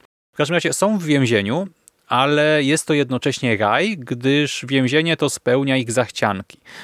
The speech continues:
Żyją w dobrobycie, niczego im nie brakuje, mogą sobie zażyczyć, czego tylko chcą. Problem polega na tym, y, że w sumie nie wiadomo, co jest prawdą, a co nie. Czy Ziemia naprawdę przestała istnieć, a ludzkość wyginęła?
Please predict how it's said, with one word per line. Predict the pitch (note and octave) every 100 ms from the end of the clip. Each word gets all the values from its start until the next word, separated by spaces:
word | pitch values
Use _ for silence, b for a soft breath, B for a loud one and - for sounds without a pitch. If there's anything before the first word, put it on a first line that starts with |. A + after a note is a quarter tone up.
| B
Żyją | - A#2 D3 C#3+ C3+ C3
w | A2+
dobrobycie, | A2 A#2+ A2 G#2+ G#2+ D3+ - C3
niczego | B2 B2 A2+
im | A2
nie | A2
brakuje, | G#2 G2+ - D3+ C3 B2+ _ _ _ _ _ _ -
mogą | A2+ B2 B2 A#2+
sobie | A#2+ A#2+ A#2+
zażyczyć, | A2 A2 B2+ A2
czego | - A2+ G#2+
tylko | A2+ A2 A2
chcą. | - - - _ B B B B
Problem | E3+ F3+ A3+
polega | G#3+ F#3+ D3+
na | B2 A2+
tym, | D#3 F3+ F#3+
y, | C#3+ C#3+ D3 D3
że | C3+ D#3+ E3 D#3+ - _ - - -
w |
sumie | - E3+ F#3
nie | F3+
wiadomo, | E3 D3+ D3 D#3 D#3 D3+ D3 - -
co | D3
jest | D3 C3
prawdą, | - B2 B2+ B2 B2+ B2
a | B2
co | - A#2
nie. | A2 G2+ - - B B B
Czy | -
Ziemia | A#2+ D3 C#3+
naprawdę | B2+ C3 C3+ D#3+
przestała | C#3+ - C#3+ C#3
istnieć, | C#3 - C3+
a | C3
ludzkość | C3 - B2
wyginęła? | A#2+ A#2 A2+ A2+ D3 E3